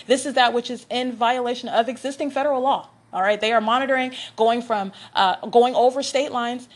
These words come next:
They are monitoring using communication devices. They are monitoring using facilities of interstate commerce.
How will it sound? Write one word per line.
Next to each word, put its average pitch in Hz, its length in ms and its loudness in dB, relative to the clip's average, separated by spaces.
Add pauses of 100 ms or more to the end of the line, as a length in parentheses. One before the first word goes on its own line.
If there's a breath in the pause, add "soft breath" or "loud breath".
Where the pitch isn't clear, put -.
They 214 120 2
are 214 80 2
monitoring 240 400 2
using 254 180 -4
communication 269 480 -2
devices. 247 420 -2 (200 loud breath)
They 233 60 4
are 226 60 4
monitoring 240 440 2
using 254 240 -2
facilities 311 500 2
of 240 140 -2
interstate 226 340 -6
commerce. 196 340 -6